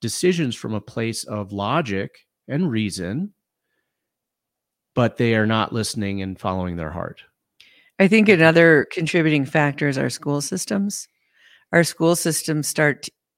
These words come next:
Speaker 2: prepping kids when they're in kindergarten to ultimately get educated and higher education and make a lot of money and, and,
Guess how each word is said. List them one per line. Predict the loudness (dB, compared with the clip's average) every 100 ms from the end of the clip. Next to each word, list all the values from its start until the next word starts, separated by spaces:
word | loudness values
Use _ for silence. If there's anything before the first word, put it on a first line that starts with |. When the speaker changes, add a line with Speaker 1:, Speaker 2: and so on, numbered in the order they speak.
| _
Speaker 2:
prepping | -2 0 0 -2 0
kids | -2 0 -2
when | -2
they're | 0
in | -2
kindergarten | -2 -4 0 0 0 -2 -4 -6 _ -20 -20 _ _
to | -2 2 2 2 0 -2 -8 _ _ _
ultimately | 4 4 4 -2 -2 0 -2
get | 2 2 2
educated | 0 -2 -4 -2 0 -2 -2
and | -4
higher | -2 0 0
education | -2 -6 -4 -4 -4 -4 -4
and | -4 -4
make | -4 -4
a | -4
lot | -4
of | -4
money | -4 -4 -4 -4 -6
and, | -6 -6 -6 -10 -20 -20 _ -4
and, | -2 -2